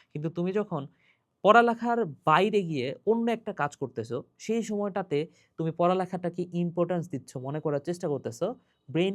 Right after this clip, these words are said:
ওই সময়টাতে কিন্তু বুঝতে পারে যে ওই ইনফরমেশনটাই সবচেয়ে বেশি গুরুত্বপূর্ণ এবং ওইটা মনে রাখার চেষ্টা করে।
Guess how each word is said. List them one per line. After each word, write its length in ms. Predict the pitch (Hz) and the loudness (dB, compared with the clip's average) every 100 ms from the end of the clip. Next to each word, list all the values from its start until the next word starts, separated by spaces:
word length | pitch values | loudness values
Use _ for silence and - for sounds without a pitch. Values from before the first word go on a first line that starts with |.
| 196 | -4
ওই 120 | 156 151 | -6 -6
সময়টাতে 440 | 151 151 143 135 143 | -6 -6 -6 -8 -12
কিন্তু 160 | 143 196 | -8 -8
বুঝতে 280 | 135 - | -8 -6
পারে 160 | 127 127 143 | -4 -4 -6
যে 60 | - 208 | -6 -2
ওই 160 | 233 226 180 | 0 0 -4
ইনফরমেশনটাই 600 | 175 143 131 143 151 175 | -4 -4 -4 -6 -4 -6
সবচেয়ে 260 | 147 - 123 | -8 -8 -8
বেশি 120 | 127 | -6
গুরুত্বপূর্ণ 540 | 123 127 127 151 147 170 254 _ | -4 -4 -4 -6 -6 -8 -10 _
এবং 160 | 165 185 185 | -8 -6 -2
ওইটা 240 | 175 175 | -2 -2
মনে 200 | 160 135 | -6 -6
রাখার 240 | 123 117 131 123 | -6 -6 -6 -8
চেষ্টা 200 | - 107 | -10 -10
করে। 200 | - | -10